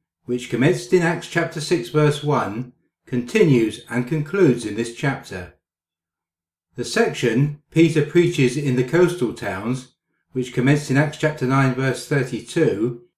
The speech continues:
continues and also concludes in this section. Summary of chapter eleven. We should not dismiss the significance of the event described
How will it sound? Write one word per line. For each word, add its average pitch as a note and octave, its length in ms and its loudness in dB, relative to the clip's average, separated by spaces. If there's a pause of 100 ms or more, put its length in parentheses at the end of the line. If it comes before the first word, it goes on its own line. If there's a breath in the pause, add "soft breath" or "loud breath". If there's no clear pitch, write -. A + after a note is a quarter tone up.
(160)
continues D#3 640 4
and D#3 300 -2
also F3 420 0
concludes G#2+ 560 -4
in B2+ 260 -2
this D3 220 0
section. F#2 640 -8 (1040)
Summary B2+ 600 0
of F#2 120 -14
chapter C#3 380 -2
eleven. A2 560 -2 (1120)
We B2+ 100 2
should B2 240 2
not F3 220 2
dismiss D3+ 500 2
the D3+ 80 -2
significance C#3 880 0
of A2+ 180 -6
the F#3+ 160 2
event B2+ 380 0
described A#2 680 -2